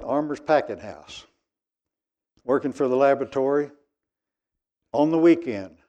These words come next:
No one was in the plant but two people, myself and the night watchman.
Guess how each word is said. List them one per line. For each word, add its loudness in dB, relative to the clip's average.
No 4
one 4
was 2
in 2
the -2
plant -2
but -8
two 4
people, -4
myself -2
and -12
the -6
night -4
watchman. -10